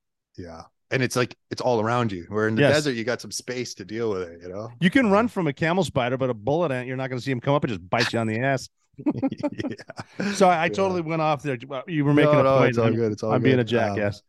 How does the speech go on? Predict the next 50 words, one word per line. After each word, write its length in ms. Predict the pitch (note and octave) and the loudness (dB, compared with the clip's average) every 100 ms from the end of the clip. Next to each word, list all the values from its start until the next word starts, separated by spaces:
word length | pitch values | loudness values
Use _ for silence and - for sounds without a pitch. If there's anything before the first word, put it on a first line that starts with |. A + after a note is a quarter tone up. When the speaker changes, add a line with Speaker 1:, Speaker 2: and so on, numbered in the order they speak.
| _ _ _ _ | _ _ _ _
Speaker 1:
no, 240 | B2+ C3+ | -2 2
no, 140 | B2+ B2+ | 4 2
it's 140 | G2 | 0
good. 320 | - A#2+ G2+ A2+ | -2 -2 -2 -2
Um, 500 | G#2+ A2 G#2+ G2+ F#2 _ | 0 2 0 -2 -6 _
yeah, 120 | C3+ | -2
it's 120 | B2 C#3+ | 0 -2
a 40 | |
five 320 | - C#3 C3+ | 0 0 2
M 160 | C3 B2 | 0 -2
E 120 | A#2 | -2
O 120 | A#2+ | -2
D 160 | A#2 G2 | -4 -8
M 140 | F2 | -10
T. 260 | - F2 E2 _ _ _ _ | -10 -12 -12 _ _ _ _
It's 160 | A2 - | -8 -2
like 360 | A2+ G#2+ - - _ _ _ _ _ _ - | 0 0 -4 -16 _ _ _ _ _ _ -10
the 60 | |
simple 680 | A2 - C3+ C#3 B2+ A2+ G#2+ | -4 -2 0 2 4 2 0
kinda, 500 | - A#2 G#2 F#2+ F#2 | -4 -6 -4 -6 -8
simplest 360 | - B2+ A2+ G#2 | -10 -6 -6 -4
answer. 220 | G2+ G#2 | -4 -4
It's 120 | F#2+ | -4
like 140 | G#2 F#2 | -4 -4
five 320 | - A#2 G#2+ | -4 -4 -2
times 480 | A#2+ G2 E2+ - - _ _ | -2 -4 -4 -10 -16 _ _
the, 160 | F#2 F2 - | -8 -8 -6
the 80 | A2 | 2
Speaker 2:
Really? 260 | F3+ C3+ | 4 4
Speaker 1:
dose. 200 | E2+ - _ _ _ - | 0 -8 _ _ _ -6
Like, 140 | B2 | -2
it's 120 | C3 | 0
not 180 | D#3+ D#3+ | 0 0
literally, 480 | B2+ C3 C#3 E3 G#3 | 2 2 2 2 0
but 180 | C3 A2 | -2 -4
it's 160 | - | -4
li-, 120 | G#2+ A2+ | -8 -8
it 80 | A2 | -6
feels 300 | A#2+ A#2 G#2+ | -2 0 0
like 140 | F#2+ | -2
that. 200 | F#2+ E2+ | -4 -8
It's 120 | F2 | -6
like, 180 | A#2 G2+ _ _ _ _ - | -4 -4 _ _ _ _ -20
it 300 | - _ _ | -20 _ _
feels 180 | C#3+ | -8
like 100 | C#3 | -6
you're 100 | A2+ | -6
moving 240 | A2+ A2+ G#2 | -4 -2 -4
through 220 | G2+ F#2 | -6 -8
hyperspace, 800 | F#2 G2+ B2 G#2+ G2 F#2+ F#2 - | -6 -4 -4 -4 -2 -2 -2 -6